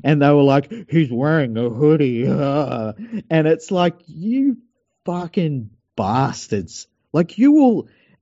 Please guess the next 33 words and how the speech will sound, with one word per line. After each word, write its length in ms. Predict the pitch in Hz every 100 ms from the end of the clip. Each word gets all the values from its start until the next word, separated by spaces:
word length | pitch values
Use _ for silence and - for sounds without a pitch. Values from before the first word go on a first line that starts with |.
| _ -
you, 400 | 151 190 269 294 -
you 260 | 147 226
will 300 | 277 247 180 -
attack 460 | 147 - 139 - -
anything. 420 | 127 143 113 110
Like, 260 | 127 165 -
say 260 | - 247
Valentine 600 | 139 156 147 139 143 127
Holmes 360 | 117 120 123 117
got 160 | 127
off 220 | 120 117 117
the, 320 | 113 107 107 _ _ _ -
off 240 | 131 -
the 80 | 113
plane 600 | - 117 120 113 95 95 _ _ _ _ -
and 500 | 123 117 117 110 - _ _
he 180 | - 135
gave 640 | 113 120 120 120 117 117 _ _ _ -
them 340 | 127 127 120 120
a 40 |
press 400 | 113 - 113 117
conference, 760 | - 113 101 101 98 104 - -
which 220 | 127 117
is 140 | 147
all 160 | 208 208
I 100 | 107
want. 240 | 104 95
They 140 | 117 123
just 260 | 240 240 113
are 100 | 92
fishing 440 | - 113 - 98
for 140 | 107
content. 560 | 95 107 110 113 98